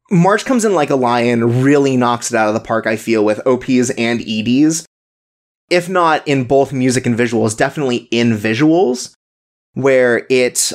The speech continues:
uh, it always ties into sort of the, the conflicts of, um, of Rei and sort of the other characters.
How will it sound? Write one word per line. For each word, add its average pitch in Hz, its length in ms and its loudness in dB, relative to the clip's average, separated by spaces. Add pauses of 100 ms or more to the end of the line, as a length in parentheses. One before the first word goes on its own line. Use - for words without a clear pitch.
uh, 110 340 2
it 143 80 0
always 160 360 2
ties 127 380 -2
into 117 280 0
sort 107 220 0
of 104 140 -6
the, 101 220 -2
the 120 160 -4
conflicts 117 840 -2 (120)
of, 95 680 -2
um, 90 680 -4 (600)
of 110 160 -2
Rei 107 540 0
and 101 160 -2
sort 110 140 -2
of 101 40 -6
the 107 100 -2
other 107 220 0
characters. 95 760 -4